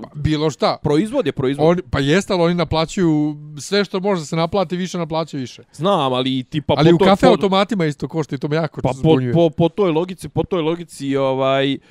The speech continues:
Speaker 2: nula pet pivo bi trebalo da košta, e, šezdeset, koliko, e, ja, šezdeset šest posto više od nula tri piva košta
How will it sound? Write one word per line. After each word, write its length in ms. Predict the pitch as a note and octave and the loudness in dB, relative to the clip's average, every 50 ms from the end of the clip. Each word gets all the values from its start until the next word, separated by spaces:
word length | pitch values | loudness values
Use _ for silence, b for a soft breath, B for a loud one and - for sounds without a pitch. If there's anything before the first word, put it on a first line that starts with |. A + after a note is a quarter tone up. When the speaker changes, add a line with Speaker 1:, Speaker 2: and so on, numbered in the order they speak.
| b b b b | b b b b
Speaker 2:
nula 300 | - C#3+ D#3+ F3+ E3 C#3 | -8 -2 -2 0 0 0
pet 380 | - _ - F#3 E3+ C#3+ - - | -2 _ 0 2 2 2 0 -4
pivo 800 | _ - E3+ D3 C3 B2+ B2+ C3 C#3 E3+ F#3 F#3 F#3+ F#3 F3+ E3 | _ -4 -4 -4 -2 -4 -4 -4 -2 0 0 0 -2 -2 -6 -8
bi 180 | - - C3 A#2 | -10 -12 -12 -10
trebalo 400 | - - B2+ A#2+ C3+ C3+ C3+ C3 | -8 -8 -6 -4 -2 -2 -2 -2
da 100 | C3 C3 | -2 -4
košta, 680 | - - C#3+ C#3 C3 - - - C#3+ C3 C3 B2+ B2+ B2 | -4 -2 0 0 0 -2 -2 -2 0 2 2 0 -2 -4
e, 800 | - - B2 B2+ B2+ B2 B2 B2+ B2+ B2+ B2+ B2+ B2+ C3 C3 B2+ | -8 -8 -6 -4 -2 0 0 0 0 0 0 0 -2 -2 -4 -6
šezdeset, 680 | - - D3+ C3+ B2+ C3 C#3 C#3 C3+ - - _ - - _ | -8 -6 -6 -6 -2 -2 -2 -2 -4 -6 -12 _ -20 -20 _
koliko, 500 | - B2+ A#2+ A#2 - - A#2 G#2+ G#2 F2+ b b b b b b b b b b b b | -6 -6 -6 -6 -6 -6 -6 -4 -6 -8 b b b b b b b b b b b b
e, 40 | - - F#2 G2+ G#2 G2 G#2+ G#2+ G2+ | -18 -12 -10 -8 -8 -6 -8 -8 -8
ja, 200 | A2+ B2 A#2 G#2 - b b b b b b _ | -6 -4 -4 -6 -6 b b b b b b _
šezdeset 480 | - - - B2 A#2+ A#2 C3+ C#3 C3 - | -20 -12 -8 -8 -6 -2 -2 -2 -2 -2
šest 240 | - D#3 C3+ - - | 0 0 0 0 0
posto 280 | D#3 D3 - - D3+ C#3 | -2 -2 -2 0 -2 0
više 280 | C#3 C#3+ - - D#3 | 0 0 0 2 0
od 100 | C#3 C#3 | 0 2
nula 200 | D#3 D#3 D3+ B2+ | 2 2 2 2
tri 240 | - - C3+ B2 A2 | 0 -2 -6 -6 -6
piva 480 | - - C#3+ B2+ A2 G2+ G2 G2+ G2+ A2 | -6 -8 -8 -6 -6 -4 -4 -6 -8 -8
košta 540 | - A#2 A2+ A2 G#2 - - A#2 G#2+ G#2+ | -10 -12 -12 -12 -12 -12 -8 -6 -4 -4